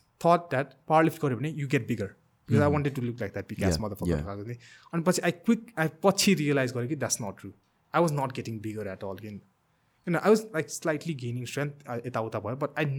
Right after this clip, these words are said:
Speaker 1: never got big के। त्यसपछि I stopped everything। अनि पछि मलाई रुसलले पनि सोध्दै थियो कि, "दाइ, कुन प्रोग्रामिङ गरिरहेको छ? तपाईँ पावर लिफ्टिङ गरिरहेको छ कि बडी बिल्डिङ गरिरहेको छ?" I fucking hate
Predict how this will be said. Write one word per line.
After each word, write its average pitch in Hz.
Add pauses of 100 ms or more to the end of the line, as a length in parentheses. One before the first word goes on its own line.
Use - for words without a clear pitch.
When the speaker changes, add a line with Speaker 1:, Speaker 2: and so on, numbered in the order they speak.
(100)
Speaker 1:
never 165
got 113
big 101
के। 143 (760)
त्यसपछि 180
I 160
stopped -
everything। 160 (440)
अनि 147
पछि 143 (320)
मलाई 165
रुसलले 156
पनि 151
सोध्दै 120
थियो 139
कि, - (240)
"दाइ, 156
कुन 196
प्रोग्रामिङ 135
गरिरहेको 120
छ? -
तपाईँ 131
पावर 139
लिफ्टिङ 131
गरिरहेको 120
छ 120
कि 135
बडी 123
बिल्डिङ 120
गरिरहेको 110
छ?" 120 (300)
I 170
fucking 123
hate 107